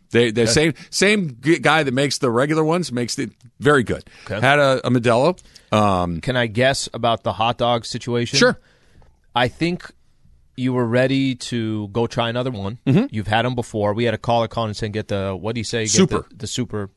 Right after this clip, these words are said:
Speaker 2: Yeah, whatever that is. I, I, I feel like Mason told you when he described, "Yeah, there's nothing. They're still awful bad." Did you not end up getting one? I have a feeling you did not end up
Speaker 1: I,
Speaker 2: getting one.
Speaker 1: I did end up getting one.
Speaker 2: You got one.
Speaker 1: I got a super.
Speaker 2: Okay.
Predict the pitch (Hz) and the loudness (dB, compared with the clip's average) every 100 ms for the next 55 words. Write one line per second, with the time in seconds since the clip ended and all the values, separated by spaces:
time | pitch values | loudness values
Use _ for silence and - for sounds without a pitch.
0 | - 82 107 110 101 95 95 113 - - | -14 -8 -2 -2 -2 -4 -2 -4 -6 -14
1 | - - - - _ 127 143 - 135 131 | -20 -20 -20 -20 _ 4 4 6 4 6
2 | 135 - - _ - 123 - - 180 160 | 2 -6 -18 _ 0 0 0 0 4 6
3 | 131 123 120 131 123 120 110 120 113 101 | 4 2 -2 0 0 -4 -4 -2 -2 -2
4 | 107 101 - _ _ 110 107 95 123 110 | -6 -8 -12 _ _ -8 -8 -6 -8 -8
5 | - - 107 107 135 139 127 120 104 113 | -8 -2 0 2 2 4 4 0 0 -2
6 | 107 110 107 104 - 110 104 98 98 - | -2 -6 -6 -6 -4 -2 -2 -2 -4 -4
7 | 101 90 98 98 95 - 101 113 - 113 | -8 -4 -2 -2 -4 -10 -8 -8 -10 -4
8 | 107 107 107 104 101 104 104 110 113 113 | -2 -2 -4 -4 -4 -6 -6 -8 -10 -2
9 | 117 104 113 101 98 95 95 92 92 90 | -2 -2 -8 -8 -6 -6 -4 -4 -6 -4
10 | 90 90 87 87 113 113 151 160 165 185 | -4 -4 -6 -2 -2 0 0 2 2 4
11 | 143 113 90 120 185 180 101 - - 113 | 4 4 2 4 4 4 0 -4 0 2
12 | 120 123 - 220 170 104 175 _ - 110 | 2 0 0 2 2 2 -2 _ 0 2
13 | 143 | 2